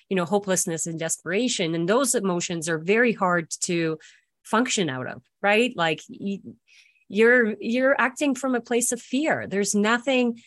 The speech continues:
your body is in a different state when you're in a place of fear versus, you know, peace, calm, confidence, content. So the more I started talking to these women, and the more I realized that it was simple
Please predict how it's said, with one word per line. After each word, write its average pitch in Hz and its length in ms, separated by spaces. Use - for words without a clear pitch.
your 208 160
body 208 400
is 190 120
in 185 80
a 175 60
different 190 380
state 170 320
when 156 180
you're 151 160
in 147 80
a 143 60
place 160 320
of 165 100
fear 240 380
versus, 180 500
you 190 100
know, 165 240
peace, 180 460
calm, 165 760
confidence, 156 580
content. 160 600
So 247 400
the 240 200
more 311 360
I 302 120
started 240 360
talking 226 420
to 190 120
these 160 200
women, 160 480
and 208 140
the 214 60
more 233 260
I 254 60
realized 202 680
that 180 160
it 180 100
was 196 200
simple 277 720